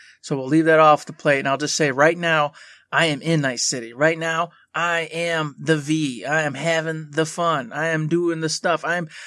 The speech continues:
I've already got all these crazy cool side stories accomplished that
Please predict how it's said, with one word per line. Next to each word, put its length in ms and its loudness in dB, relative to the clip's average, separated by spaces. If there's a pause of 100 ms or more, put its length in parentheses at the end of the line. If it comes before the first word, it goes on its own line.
I've 160 2
already 540 0 (680)
got 240 4
all 220 2
these 160 -2
crazy 420 -2
cool 240 0
side 320 2
stories 640 -4 (420)
accomplished 540 -2
that 280 6